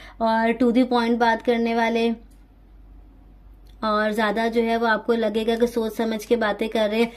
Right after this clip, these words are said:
लेकिन जब आपकी इनसे शादी हो जाएगी ना या जब आप लोग की एंगेजमेंट हो जाएगी तो आप देखोगे कि ये तो बिल्कुल बदल के रह गया, बहुत ही रोमांटिक किस्म के हो जाएंगे, ये बहुत ही ज़्यादा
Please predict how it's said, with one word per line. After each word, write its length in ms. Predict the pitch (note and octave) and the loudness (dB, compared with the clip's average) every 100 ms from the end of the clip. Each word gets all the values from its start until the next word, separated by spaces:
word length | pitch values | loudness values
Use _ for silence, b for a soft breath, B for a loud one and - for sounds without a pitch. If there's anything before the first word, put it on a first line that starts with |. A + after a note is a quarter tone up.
| B B | B B
लेकिन 300 | B3 B3+ C#4+ | 4 8 8
जब 160 | C4+ B3 | 6 4
आपकी 240 | A#3 A#3 | 2 2
इनसे 160 | C4 C4 | 2 2
शादी 400 | C4 G#3+ F#3+ B3 | 2 2 2 2
हो 120 | C4+ | 2
जाएगी 400 | B3 B3+ A#3 A3 | 4 2 2 -2
ना 140 | A3+ A#3 | -2 0
या 180 | A#3+ A3 | 2 2
जब 180 | A3+ A3 | 0 0
आप 180 | G#3 | -2
लोग 100 | A#3 | 0
की 60 | A#3 | 0
एंगेजमेंट 500 | A#3 A3+ G#3 A#3 A#3+ | 2 2 0 0 2
हो 80 | A#3 | 2
जाएगी 280 | A3+ A#3 B3 | 2 0 2
तो 100 | A#3+ | 2
आप 120 | B3 | 2
देखोगे 500 | A3 G#3+ G#3 C#4 D4 | 0 0 2 2 4
कि 80 | D4 | 4
ये 140 | D4 | 4
तो 120 | D4+ C4+ | 4 0
बिल्कुल 240 | C#4 D#4+ | 2 2
बदल 360 | A3+ G3+ G#3 B3+ | 2 2 2 4
के 140 | C4 | 4
रह 140 | A3 F#3 | 2 0
गया, 160 | G#3 G#3+ | -2 -4
बहुत 280 | G#3 A3 | -2 0
ही 40 | B3 | 0
रोमांटिक 580 | A#3 A3+ G#3+ G#3+ B3 B3 | 2 0 0 -2 -2 0
किस्म 300 | B3+ B3 A#3 | -2 0 -2
के 120 | A3 | 0
हो 100 | G#3+ | 0
जाएंगे, 320 | F#3 G3 G3+ | 0 0 -2
ये 140 | G#3+ A3 | -2 -2
बहुत 320 | G#3+ G#3 G#3 | 0 0 0
ही 60 | A3+ | 2
ज़्यादा 200 | A#3 | 0